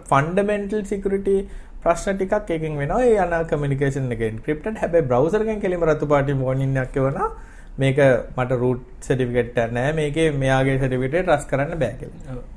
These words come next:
Speaker 2: සර්ටිෆිකට් වල කාලින් දැන් ඔය මේවා දෙකක් කරනවානේ. වැඩ දෙකක්. එකක් තමයි මේ
Speaker 1: ට්‍රස්ටඩ්.
Speaker 2: කමියුනිකේෂන් එක, අ,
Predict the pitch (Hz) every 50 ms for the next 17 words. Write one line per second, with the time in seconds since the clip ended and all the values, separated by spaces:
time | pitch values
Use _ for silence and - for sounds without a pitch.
0 | - - - 135 120 - 156 160 175 185 190 185 185 - - - - - - 196
1 | 202 208 202 196 196 190 202 208 202 180 151 147 143 143 139 139 131 123 - -
2 | - - - 143 143 139 139 - - - - - 139 143 156 165 160 143 143 135
3 | 156 175 175 180 - 190 185 185 190 190 185 185 180 - - 143 147 151 156 151
4 | 151 147 143 147 127 - - - - 139 135 139 170 156 156 156 - - - 165
5 | 160 165 170 175 185 185 165 143 131 123 117 117 - - - 120 113 - - 110
6 | 101 139 156 160 175 180 175 180 165 175 175 170 185 185 185 185 190 190 190 208
7 | 208 196 - - - - - 156 147